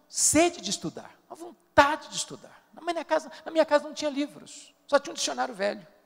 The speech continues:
rasgado. Com dez anos eu comecei a decorar aquele dicionário. Com doze anos eu terminei o primário.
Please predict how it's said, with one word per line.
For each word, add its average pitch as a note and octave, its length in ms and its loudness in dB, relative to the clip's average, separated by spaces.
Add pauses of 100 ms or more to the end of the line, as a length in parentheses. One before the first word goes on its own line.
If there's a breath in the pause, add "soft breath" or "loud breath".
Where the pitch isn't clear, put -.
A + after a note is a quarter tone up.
(320)
rasgado. G3 500 2 (680 soft breath)
Com A#3 160 0
dez B3 340 2
anos A3 160 -2
eu A#3 60 -12
comecei A3 320 -4
a F#3 40 -8
decorar G3 340 0
aquele F3 180 -10
dicionário. - 500 -12 (1700)
Com E3 160 -12
doze G3+ 380 4
anos A#3+ 160 -6
eu A#3 60 -8
terminei A3+ 420 -10
o A#3 40 -12
primário. G#3 540 -12